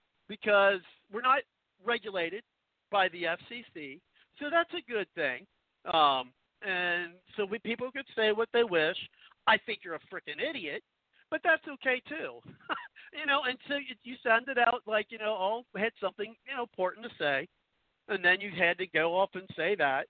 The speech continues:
which, you know, we'll take you seriously for a while. And again, as I stated, you can hear, you can have your fun, you know, but at this point, you know, then, you know, if you're not gonna be here, uh, and here's another fun thing, folks.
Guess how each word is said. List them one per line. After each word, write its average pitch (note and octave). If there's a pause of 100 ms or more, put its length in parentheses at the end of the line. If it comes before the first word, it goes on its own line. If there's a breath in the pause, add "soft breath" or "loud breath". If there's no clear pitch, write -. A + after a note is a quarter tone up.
(120)
which, D#3 (420)
you F3
know, D3 (320 soft breath)
we'll G#3+
take A#3
you A#3+
seriously G#3
for G#3
a G#3+
while. D3
And F#3+
again, E3+
as E3+
I F#3
stated, C#3+ (240 soft breath)
you F#3+
can A3
hear, G3+
you F#3+
can F#3
have D3
your F3+
fun, C3+
you E3+
know, D3
but E3+
at F3
this F3 (120)
point, E3+ (120)
you E3+
know, D3+
then, D3 (1040)
you G#3
know, F#3+
if D#3+
you're B3
not A#3+
gonna A3+
be G3
here, F3+ (480)
uh, D#3 (600)
and G#3
here's C4
another B3+
fun E3+
thing, D3+ (140)
folks. E3+